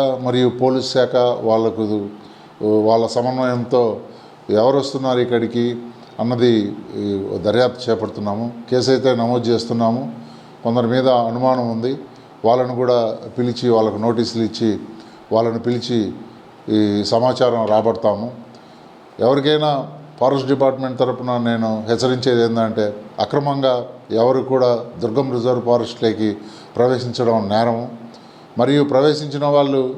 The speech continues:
ఎవరైనా పర్యాటకులుగా వచ్చి అక్కడి, ఏ, ప్రదేశాలను చూసి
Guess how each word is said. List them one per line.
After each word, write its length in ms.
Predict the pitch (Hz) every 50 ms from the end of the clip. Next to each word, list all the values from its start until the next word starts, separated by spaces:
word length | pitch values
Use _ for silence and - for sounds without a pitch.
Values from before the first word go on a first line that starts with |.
| - 110
ఎవరైనా 600 | 123 131 139 143 139 139 139 139 135 131 127 127 - - - 117
పర్యాటకులుగా 640 | 113 131 135 131 113 113 123 131 127 123 131 127
వచ్చి 460 | 123 123 123 123 - 131 127 123 123 123 123 - - - - - - -
అక్కడి, 260 | - 113 - 127 120 120 117 117 113 110 110 110 104 101 - - - - - - - - - - - 110
ఏ, 160 | 110 107 107
ప్రదేశాలను 800 | - - 110 120 131 139 135 - 147 135 135 135 131 113 - 139
చూసి 360 | 135 127 113 120 131 123 117